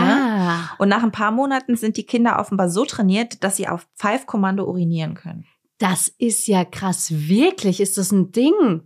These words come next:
Speaker 2: Das finde ich total krass. Ich habe das auch noch nie gehört und ich weiß auch nicht, ob ich's so gut finde.
Speaker 1: Ich, ja.
Speaker 2: Vor allem ist, hört das dann irgendwann auf? Oder stell mal vor, du läufst auf der Straße.
Speaker 1: Jemand pfeift und
Speaker 2: Und
Speaker 1: plötzlich
Speaker 2: dann musst
Speaker 1: pinkelst
Speaker 2: du,
Speaker 1: du
Speaker 2: musst
Speaker 1: los.
Speaker 2: du, musst du pullern, ja.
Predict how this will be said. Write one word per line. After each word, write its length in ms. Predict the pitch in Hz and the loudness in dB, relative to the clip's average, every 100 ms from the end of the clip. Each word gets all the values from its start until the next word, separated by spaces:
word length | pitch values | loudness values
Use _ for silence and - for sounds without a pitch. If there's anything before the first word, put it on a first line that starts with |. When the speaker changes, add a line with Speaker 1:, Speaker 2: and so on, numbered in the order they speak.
| _ | _
Speaker 2:
Das 200 | - - | -4 0
finde 140 | 175 170 | 0 0
ich 40 | |
total 260 | 180 - 165 | 0 -2 -4
krass. 200 | 220 214 | -4 -6
Ich 100 | 196 | -6
habe 120 | 185 | -6
das 100 | 175 | -4
auch 100 | 185 | -2
noch 100 | 170 | 2
nie 200 | 175 208 | 2 2
gehört 240 | 196 190 | 2 0
und 80 | - | -2
ich 100 | 165 | -2
weiß 240 | 170 247 | 0 0
auch 160 | - 196 | -2 -2
nicht, 240 | 202 269 | -2 -2
ob 80 | - | -8
ich's 160 | 208 - | -8 -6
so 80 | 185 | -6
gut 240 | 190 208 | -8 -10
finde. 400 | - - 156 160 170 - - - - | -12 -12 -12 -12 -14 -16 -18 -12 -2
Speaker 1:
Ich, 340 | 196 - - - | -2 -2 -12 -10
ja. 320 | 202 196 185 | -2 2 4
Speaker 2:
Vor 80 | 220 | 4
allem 140 | 160 | 4
ist, 180 | - 254 190 185 | 2 2 2 2
hört 180 | 233 262 | 2 2
das 120 | 233 | 0
dann 180 | 202 185 | 0 2
irgendwann 440 | 185 175 175 170 | 2 0 -2 -2
auf? 260 | - 196 185 | 0 0 0
Oder 140 | 175 | -2
stell 160 | 180 214 | 0 -2
mal 100 | 208 | -2
vor, 140 | 196 | -2
du 60 | 185 | -2
läufst 180 | 190 | -4
auf 60 | 165 | -6
der 100 | - | -10
Straße. 800 | - - 175 208 - 156 156 254 | -10 -4 -2 -2 -2 -4 -4 -4
Speaker 1:
Jemand 320 | 208 190 185 | 0 0 0
pfeift 360 | - 196 208 - | 0 0 0 -2
und 60 | |
Speaker 2:
Und 40 | 196 | 0
Speaker 1:
plötzlich 240 | 202 190 | 2 4
Speaker 2:
dann 100 | 185 | 4
musst 140 | 180 196 | 4 4
Speaker 1:
pinkelst 200 | 202 - | 2 2
Speaker 2:
du, 20 | 202 | 4
Speaker 1:
du 40 | |
Speaker 2:
musst 140 | 214 220 | 4 4
Speaker 1:
los. 140 | 185 | 2
Speaker 2:
du, 40 | 185 | 2
musst 180 | 175 175 | 0 -4
du 40 | |
pullern, 380 | 175 262 247 185 | -6 -2 -2 -2
ja. 280 | 175 175 | -2 -4